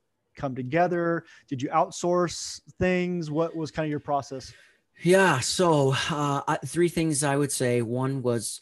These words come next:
Speaker 2: um, I, the book does pretty much look like that table of contents that I wrote in two thousand nine.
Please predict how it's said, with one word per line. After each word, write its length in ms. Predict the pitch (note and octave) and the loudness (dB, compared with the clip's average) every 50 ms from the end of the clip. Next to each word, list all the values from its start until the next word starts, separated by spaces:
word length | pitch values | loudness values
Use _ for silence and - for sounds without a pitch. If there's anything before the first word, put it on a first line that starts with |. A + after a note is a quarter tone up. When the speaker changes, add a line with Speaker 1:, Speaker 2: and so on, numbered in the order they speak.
| - | -6
Speaker 2:
um, 300 | - A2+ A2 G#2+ G#2 - _ _ - | -4 -4 -2 -2 -4 -6 _ _ -10
I, 80 | G#2 - _ | -10 -10 _
the 140 | - C3+ C3+ | -2 0 0
book 280 | A2+ - G3 G#3+ - _ - | 0 0 -2 -2 -2 _ 0
does 200 | - D#3+ F3+ - | 0 2 2 0
pretty 400 | - - - - - E3+ G3 A3+ | -4 -10 -4 0 2 2 2 2
much 240 | G3 F3 D#3+ - D3+ | 0 0 -2 0 0
look 200 | D3+ E3 - - | -2 -2 0 0
like 200 | C#3 C#3 - - | -2 -2 0 0
that 180 | C#3 - - | -2 -2 -2
table 260 | - C#3 C#3 C3 B2+ | -2 -2 -2 0 0
of 100 | B2 G2+ | -2 -2
contents 500 | - - B2+ C#3+ E3+ - - A2 G#2+ - | -4 -4 -4 -4 -4 -4 -4 -6 -4 -4
that 140 | - A2+ A2 | -4 -2 -2
I 100 | A2+ A2+ | 0 0
wrote 280 | A2 A2 A#2 A#2+ - - | 0 0 2 0 0 0
in 140 | A#2+ G#2+ G2+ | -2 -4 -4
two 140 | B2 B2+ | -2 -2
thousand 340 | A#2+ B2 A#2 A#2 G#2 G#2+ G2+ | 0 0 0 0 0 -2 -2
nine. 400 | G#2 A2 A2 A#2 B2+ D3+ F3 F3 | -2 0 0 0 0 0 -2 -4